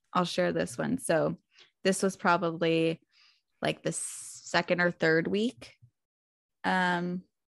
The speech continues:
after Steve. No, actually, sh-, it's, it wa-, okay. So it was probably, like, a month in. Yeah, probably, like, a month in after we had had Stevie.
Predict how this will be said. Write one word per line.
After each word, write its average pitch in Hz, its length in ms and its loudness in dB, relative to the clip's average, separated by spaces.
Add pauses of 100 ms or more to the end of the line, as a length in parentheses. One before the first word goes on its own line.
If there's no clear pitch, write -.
(280)
after 185 240 -2
Steve. 185 400 -8
No, 262 240 2
actually, 285 480 -4 (320)
sh-, - 200 -16
it's, - 280 -10 (260)
it - 100 8 (220)
wa-, 196 60 0
okay. 165 200 2
So 170 440 2 (1700)
it - 100 2
was 285 100 2
probably, 302 460 2
like, 208 240 2 (200)
a 196 60 0
month 175 460 0
in. 175 320 -4 (400)
Yeah, 165 140 -2 (140)
probably, 240 240 2
like, 208 140 2
a 180 40 0
month 165 380 -2
in - 160 -2
after - 320 -6
we 170 140 -6
had 160 60 -6
had - 280 -4
Stevie. - 420 -8